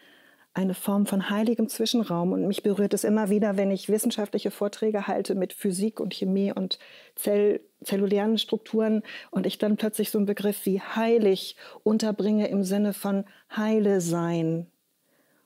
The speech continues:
Und diese Sehnsucht haben wir und ich glaube, das ist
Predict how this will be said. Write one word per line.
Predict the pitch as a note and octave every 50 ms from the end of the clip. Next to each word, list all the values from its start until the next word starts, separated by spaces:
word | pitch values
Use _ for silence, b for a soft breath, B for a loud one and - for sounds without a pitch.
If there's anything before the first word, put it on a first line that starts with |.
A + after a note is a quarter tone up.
| _ _ _
Und | F#3+ F#3+ F#3+ -
diese | G#3+ G3+ F#3 G#3 G3
Sehnsucht | F3 F3+ G#3 A3 A#3+ A#3+ C4 B3+ A#3+ - -
haben | C4 B3+ B3+ B3+ B3
wir | C4 B3 A#3+ A3+
und | G3+ G3+ G#3
ich | D4 -
glaube, | - A3 G#3 G#3 G#3 G#3
das | G#3+ G#3 -
ist | G#3+ - -